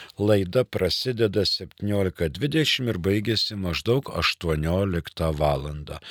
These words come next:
Prašom, galite drąsiai klausti. Trisdešimt ketvirto kanono antrasis paragrafas. Instrukcija taisyklės nepakei-, instrukcija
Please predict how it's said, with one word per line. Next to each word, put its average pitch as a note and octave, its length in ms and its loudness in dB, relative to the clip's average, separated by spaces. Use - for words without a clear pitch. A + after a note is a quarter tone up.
Prašom, C#3 580 2
galite G2 520 2
drąsiai E2 840 0
klausti. D#2 920 0
Trisdešimt A#2 760 2
ketvirto G#2+ 680 2
kanono D3+ 720 2
antrasis G2+ 760 0
paragrafas. F2 1000 0
Instrukcija A#2+ 1160 0
taisyklės C#3+ 920 2
nepakei-, C3+ 1000 4
instrukcija C3 1120 2